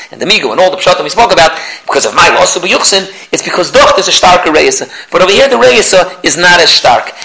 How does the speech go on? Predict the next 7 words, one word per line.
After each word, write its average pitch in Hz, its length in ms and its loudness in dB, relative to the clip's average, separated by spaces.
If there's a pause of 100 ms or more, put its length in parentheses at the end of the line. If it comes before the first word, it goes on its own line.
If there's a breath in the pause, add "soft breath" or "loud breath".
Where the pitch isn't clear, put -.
And - 80 -4
that's 196 220 2
the 208 80 -2
Nakuda 175 600 -2
Klape - 680 0 (320)
Reb 139 480 2 (640)
Yoshua. 127 640 0